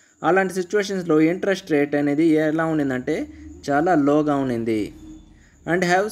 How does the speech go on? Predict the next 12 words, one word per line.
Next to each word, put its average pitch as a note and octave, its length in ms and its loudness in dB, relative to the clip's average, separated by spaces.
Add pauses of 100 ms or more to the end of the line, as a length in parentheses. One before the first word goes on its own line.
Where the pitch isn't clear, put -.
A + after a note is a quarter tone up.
since F#3+ 300 -2
been F3 140 2
rising D#3 380 2
rapidly, C#3+ 500 2 (100)
ఒకేసారి F#3+ 400 0
ఏమైపోయింది, D#3 720 2 (320)
ఇంట్రెస్ట్ F3 420 -2
రేట్ E3+ 120 0
స్లోగా D#3 400 2
ఉండింది, C3+ 300 2
ఏమైపోయిందంటే B2+ 560 -2
ఒకేసారి D#3+ 680 -2